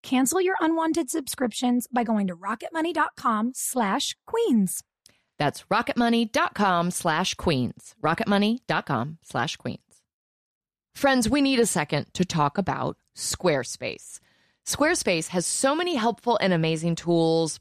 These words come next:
Speaker 2: product features, and they make it so user-friendly. Now, one of the product features that I love is their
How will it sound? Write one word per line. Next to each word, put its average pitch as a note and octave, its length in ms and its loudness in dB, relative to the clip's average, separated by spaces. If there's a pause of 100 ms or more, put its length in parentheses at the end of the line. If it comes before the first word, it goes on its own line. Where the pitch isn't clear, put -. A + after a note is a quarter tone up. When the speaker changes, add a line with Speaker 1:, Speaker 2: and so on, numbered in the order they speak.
Speaker 2:
product C4 400 0
features, A#3 680 0
and G#3 120 2
they G#3+ 120 2
make A3+ 320 2
it D4 200 -2
so F#3 760 2
user-friendly. D#3 1040 -2 (540)
Now, F#3+ 80 6
one G#3 180 4
of D#4 100 -2
the F4 120 0
product G3 340 0
features D#3+ 480 -4
that C#3+ 220 -4
I A4 220 2
love C#3 460 -2
is F3+ 160 -2
their F3 180 2